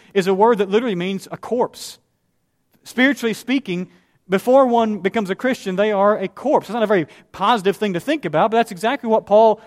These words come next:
is saying. They are spiritually dead. Why? Because of what Isaiah fifty-nine tells us.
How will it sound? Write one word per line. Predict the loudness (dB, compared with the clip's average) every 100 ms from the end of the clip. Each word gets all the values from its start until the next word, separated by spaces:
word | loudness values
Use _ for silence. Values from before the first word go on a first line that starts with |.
| -6
is | -4
saying. | -2 -4 -4 -8 -16 _ _ _ _ _ _ _
They | 6 6
are |
spiritually | 6 -2 2 2 2 -2 -2 -2 -4 -8 _ _ _ _ _ _ _ -6
dead. | -2 0 -2 -8 _ _ _ _ _ _ _ _ _ _ _ _ _ _ _ _ _
Why? | -12 -10 -10 -12 _ _ _ _ _ _ _ _ _ _ _ _ _ _ _ _ _ _
Because | -10 -2 -2
of | 0
what | -2
Isaiah | -2 -2 -4 -4
fifty-nine | -6 -10 -10 -8 -10
tells | -10 -12 -12
us. | -18 -20